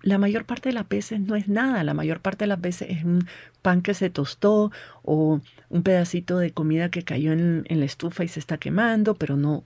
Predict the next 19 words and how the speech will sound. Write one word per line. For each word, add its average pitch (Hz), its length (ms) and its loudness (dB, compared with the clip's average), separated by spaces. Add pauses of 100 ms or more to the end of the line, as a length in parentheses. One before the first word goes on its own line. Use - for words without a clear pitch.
(160)
no 170 260 4
es 185 240 2
un 180 100 2
incendio. 151 640 0 (640)
Pero 170 320 2
la 156 200 4
alarma 190 440 2
suena 151 480 -2
igual 139 480 -2
de 151 80 -4
fuerte 143 480 -4
siempre, 143 560 -2 (420)
porque - 400 -2
quiere 175 500 0
que - 140 -6
hagamos 139 420 -2
algo 135 260 -4
al 127 60 -4
respecto. - 580 -8